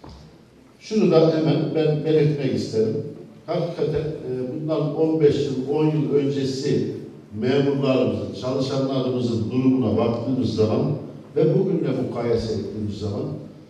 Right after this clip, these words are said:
son on on iki yılda hakikaten, e, satın alma gücü memurlarımızın, çalışanlarımızın, hatta işçilerimizin satın alma gücünün arttığını açık bir şekilde görüyoruz.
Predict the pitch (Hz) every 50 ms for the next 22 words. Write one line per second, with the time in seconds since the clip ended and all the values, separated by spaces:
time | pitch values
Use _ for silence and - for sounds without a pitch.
0 | - - - - _ - - 180 190 185 - 180 185 190 190 175 170 - - 156
1 | 151 143 - 123 117 143 143 - - - - - - - 160 151 - 127 127 -
2 | - - - - - - - - - - - - - - - - - 135 127 127
3 | 131 131 131 131 131 - 143 147 143 - - 147 180 175 165 156 147 143 131 127
4 | 131 131 - - - - - - - 151 156 156 156 156 156 151 - 143 131 123
5 | 123 117 110 - - - - - - - - - - - - - 135 135 151 160
6 | 156 151 147 147 147 143 143 135 131 123 113 107 107 - - - - 151 151 151
7 | - - - - - 151 156 - - - - 160 147 - - 127 120 113 - -
8 | 175 - 147 147 147 151 160 156 143 139 127 117 110 107 110 135 135 135 - -
9 | - - - - - - - - - - - - 160 180 180 170 156 - - 147
10 | 127 113 107 - - - - - - - - - - - - - 170 185 180 185
11 | - - - - - - 143 - - 127 - 180 170 - 139 143 135 - 113 -
12 | - - - - - -